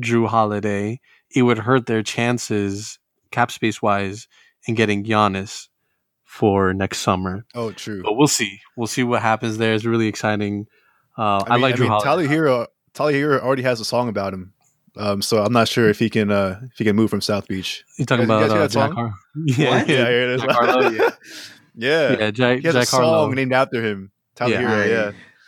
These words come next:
Speaker 2: Crazy, but
Speaker 1: Yeah.
Speaker 2: yeah, anyways.
Speaker 1: Before we move on, just real quick, imagine if Jrue Holiday went back to the Sixers.
Speaker 2: Actually, wait, I heard that the Sixers might pursue James Harden.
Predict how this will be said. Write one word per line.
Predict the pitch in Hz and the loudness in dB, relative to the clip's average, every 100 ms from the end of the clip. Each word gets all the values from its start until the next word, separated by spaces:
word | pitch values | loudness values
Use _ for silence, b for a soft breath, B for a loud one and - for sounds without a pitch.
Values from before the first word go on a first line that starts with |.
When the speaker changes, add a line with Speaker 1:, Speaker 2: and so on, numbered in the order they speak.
| b b _ _ _ _ _ _ _ - | b b _ _ _ _ _ _ _ -2
Speaker 2:
Crazy, | 120 104 | 0 0
but | 127 | 0
Speaker 1:
Yeah. | 113 92 | 0 -2
Speaker 2:
yeah, | |
anyways. | 117 95 95 _ | -8 -10 -12 _
Speaker 1:
Before | 147 139 175 | -2 0 0
we | 151 | 2
move | 143 135 | 2 2
on, | 143 117 | 0 0
just | 110 | -2
real | 131 123 | -2 0
quick, | 143 135 - - _ | 0 -2 -4 -18 _
imagine | 139 127 143 151 | 0 2 2 2
if | 127 | 2
Jrue | 113 131 120 | 2 0 2
Holiday | 127 131 120 | 2 2 2
went | 113 110 | 0 0
back | 120 113 | -2 -2
to | 110 | -8
the | 101 | -6
Sixers. | 147 - 104 95 95 - _ _ B - | -6 -6 -6 -6 -8 -14 _ _ B -4
Speaker 2:
Actually, | 165 - 208 151 | -2 0 -2 0
wait, | 160 165 - | 2 0 -2
I | 98 165 | -2 0
heard | 190 220 165 | 2 0 0
that | 160 - | -2 -4
the | 131 117 110 | -4 -2 -2
Sixers | 160 - 131 | -4 -2 -2
might | 123 | -4
pursue | - - 113 | -4 -4 -4
James | 110 127 | -2 2
Harden. | 170 92 | 2 0